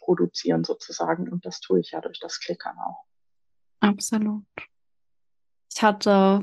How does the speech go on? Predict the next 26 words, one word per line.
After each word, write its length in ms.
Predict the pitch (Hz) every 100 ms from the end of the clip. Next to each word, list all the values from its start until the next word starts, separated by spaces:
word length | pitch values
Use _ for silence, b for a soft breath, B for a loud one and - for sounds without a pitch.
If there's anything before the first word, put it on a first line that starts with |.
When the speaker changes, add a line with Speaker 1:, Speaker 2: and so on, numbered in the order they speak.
| -
Speaker 2:
vor 100 | 202
ein 180 | 196
paar 420 | 196 - 202 190 190
Wochen 340 | 214 - 302
so 100 | 262
ein 80 | 196
lustiges 420 | 196 254 311 247
Erlebnis 540 | - 196 208 302 220 -
mit 160 | 202
meinem 300 | 190 185 185
Hund. 320 | 233 262 269 - b b b _ _
Also 460 | - 208 185 185 - - _
wir 240 | 196 202
klickern 400 | 202 240 240 196
halt 280 | 190 180 - -
viele 580 | - 202 185 180 175 -
kreative 600 | - 202 190 - 262 262
Dinge. 520 | 240 226 220 220 214 196
Wir 220 | 190 196
sind 220 | 196 196
ein 80 | 190
Kleinkindhaushalt 1200 | - 196 214 - 220 - 190 196 - 196 185 -
mit 180 | 185 -
ganz 220 | 190 196
viel 100 | 220
Spielzeug, 800 | - - 196 202 - 240 285